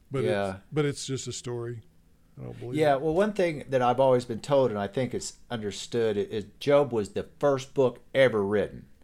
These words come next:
Speaker 2: Even before, like, Genesis and stuff, Job was written. And that's why I do kinda see that parallel.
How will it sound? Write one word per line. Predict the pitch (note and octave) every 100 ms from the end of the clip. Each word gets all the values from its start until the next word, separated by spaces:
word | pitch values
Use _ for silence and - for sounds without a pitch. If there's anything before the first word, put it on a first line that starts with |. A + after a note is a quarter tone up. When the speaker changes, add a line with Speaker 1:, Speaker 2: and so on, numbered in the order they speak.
| - _ - - - - - -
Speaker 2:
Even | C3 B2 A2
before, | G#2 - B2 A2
like, | G2 E2+
Genesis | - G#2 F#2+ - F2+ D#2+
and | E2
stuff, | - - D2 -
Job | G2+ F#2
was | D#2 D2 D#2+
written. | C2 C2+ D#2+
And | E2+ E2+
that's | F2+ - G#2
why | F#2+ F2
I | E2+
do | D#2+ F#2+ E2+
kinda | - G#2 F2 D#2+
see | - - G#2
that | F#2 E2 -
parallel. | - - G#2+ F#2 E2 D2+ D2 D2